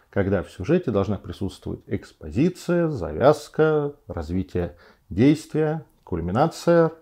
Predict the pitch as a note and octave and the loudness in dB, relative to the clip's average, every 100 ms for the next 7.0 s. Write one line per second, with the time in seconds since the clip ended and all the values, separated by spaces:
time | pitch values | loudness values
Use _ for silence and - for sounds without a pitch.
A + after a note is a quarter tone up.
0 | _ - E2 F2 D2+ G2 C3+ C#3+ - F3 | _ -10 -4 -4 -2 0 0 -2 -6 -6
1 | - _ - - - _ D3 D3+ - _ | -8 _ -6 -6 -8 _ 0 0 -10 _
2 | E2+ D#2 F#2 - - - _ _ _ _ | -10 -10 -18 -20 -20 -20 _ _ _ _
3 | _ - - - - - - _ _ _ | _ -20 -20 -20 -20 -20 -20 _ _ _
4 | _ _ _ _ - B2+ C#3+ C3 B2 B2 | _ _ _ _ -2 4 6 6 6 6
5 | A2+ G2 A2 F#2+ A#2 A2+ D3+ A3+ A3+ C#3 | 4 4 2 2 0 4 10 10 10 8
6 | E3+ E3 - - F#3+ G3 G#3 E3 G#2+ | 8 6 -2 0 6 10 10 6 2